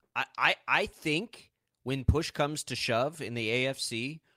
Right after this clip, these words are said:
we're probably gonna end up with very close to the teams we thought we would anyway, right? Everybody had in, most likely, Miami, Baltimore, Kansas City, Jacksonville.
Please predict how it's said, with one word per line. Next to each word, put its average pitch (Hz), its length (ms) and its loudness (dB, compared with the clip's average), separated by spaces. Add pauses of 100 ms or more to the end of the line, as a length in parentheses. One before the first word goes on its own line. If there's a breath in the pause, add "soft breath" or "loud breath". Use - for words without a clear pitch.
(100)
we're 143 200 0
probably 151 520 6
gonna 127 180 0
end 135 280 -2
up 139 180 4
with 113 140 -2
very 135 320 0
close 165 340 -2
to 131 100 -10
the 117 80 -4
teams 120 380 -6
we 107 120 -4
thought - 300 -2
we 117 120 -4
would 98 240 -2
anyway, 87 440 -6 (200)
right? 127 240 2 (380 soft breath)
Everybody 196 400 2
had 160 220 4
in, 135 320 0 (140)
most 131 280 2
likely, 120 500 -2 (380)
Miami, 139 400 2
Baltimore, 131 480 0
Kansas 110 400 -4
City, 104 240 -4
Jacksonville. 87 720 -6